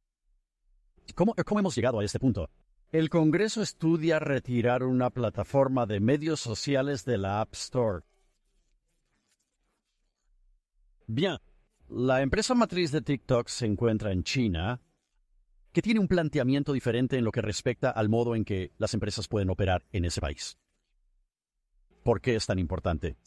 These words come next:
Quiero dar la bienvenida a Brent Gardner, directora de Asuntos Gubernamentales de Americans for Prosperity, para hablar del proyecto de ley. Brent, gracias por estar con nosotros.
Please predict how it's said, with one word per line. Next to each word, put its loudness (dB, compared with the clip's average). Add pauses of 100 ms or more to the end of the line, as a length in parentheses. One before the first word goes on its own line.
(1120)
Quiero 0
dar 2
la 0
bienvenida 2
a 0
Brent 0
Gardner, -4 (240)
directora 2
de -2
Asuntos -2
Gubernamentales 0
de 0
Americans 2
for -2
Prosperity, 0 (800)
para 2
hablar 2
del 0
proyecto -2
de -2
ley. -2 (300)
Brent, 4 (340)
gracias 2
por 0
estar -2
con 2
nosotros. -4